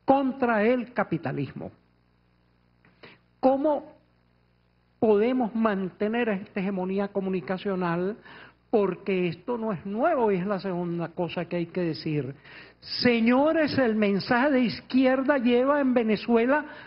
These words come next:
más de sesenta años de continuada hegemonía, y aquellos que tienen el pelo blanco dentro de esta reunión y todos los que lo tienen o se les está cayendo en Venezuela,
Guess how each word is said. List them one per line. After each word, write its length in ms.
más 500
de 120
sesenta 960
años 320
de 160
continuada 840
hegemonía, 640
y 140
aquellos 420
que 140
tienen 360
el 140
pelo 380
blanco 560
dentro 400
de 80
esta 180
reunión 800
y 160
todos 400
los 180
que 140
lo 160
tienen 340
o 80
se 140
les 160
está 300
cayendo 440
en 120
Venezuela, 600